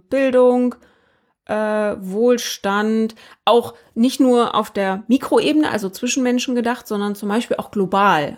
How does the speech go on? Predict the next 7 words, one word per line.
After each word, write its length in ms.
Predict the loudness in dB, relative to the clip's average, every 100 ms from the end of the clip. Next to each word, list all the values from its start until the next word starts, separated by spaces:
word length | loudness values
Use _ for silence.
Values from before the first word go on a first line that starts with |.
| -10
Also, 180 | -10 -8
dass 200 | -10 0
unterschiedliche 720 | 4 4 2 -4 -6 -8 -6
Staaten 440 | 0 4 2 2
unterschiedlich 800 | -2 -2 -2 -4 -6 -6 -10 -10
viel 420 | -4 2 4 2 -2 _ _ _ _ 0
Einkommen 800 | 2 2 0 -2 0 -2 -4